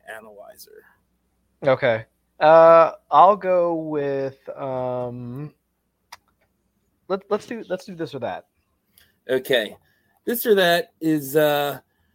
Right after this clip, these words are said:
Speaker 1: a little bit more of a, a sillier game. Not silly, but not, not quite. You have to have super fantasy football knowledge for this one. Uh, this is, there's gonna be, I'm gonna give you a number of questions where there's two options. And, uh,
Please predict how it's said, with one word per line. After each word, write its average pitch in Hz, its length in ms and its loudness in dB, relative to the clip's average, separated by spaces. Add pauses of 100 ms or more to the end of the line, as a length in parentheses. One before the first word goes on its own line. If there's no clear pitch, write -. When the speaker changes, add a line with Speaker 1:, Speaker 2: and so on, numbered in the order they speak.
(680)
Speaker 1:
a 220 40 -12
little 214 240 4
bit 175 200 0
more 151 220 2
of 139 100 0
a, 131 760 -2
a 127 60 -20
sillier 143 500 -4
game. 135 220 -6
Not 170 220 -6
silly, 127 400 -2
but 135 160 -6
not, 151 200 -6
not 147 200 -4
quite. 139 300 -2
You 135 100 -4
have 139 220 -6
to 139 100 -4
have 131 120 -8
super 139 340 -8
fantasy 123 420 -6
football 127 400 -4
knowledge 120 380 -10
for 120 100 -8
this 113 240 -10
one. 113 260 -12 (400)
Uh, 123 300 -6
this 180 240 -4
is, 180 300 -6 (280)
there's 135 220 -12
gonna 175 180 -4
be, 160 140 -2
I'm 147 100 0
gonna 151 140 -2
give 147 120 -10
you 147 100 0
a - 20 0
number 165 420 -2
of 160 220 -4
questions 135 680 -6
where 127 140 0
there's 120 240 -6
two 135 280 -6
options. 107 680 -12 (520)
And, 117 500 -12
uh, 120 300 -10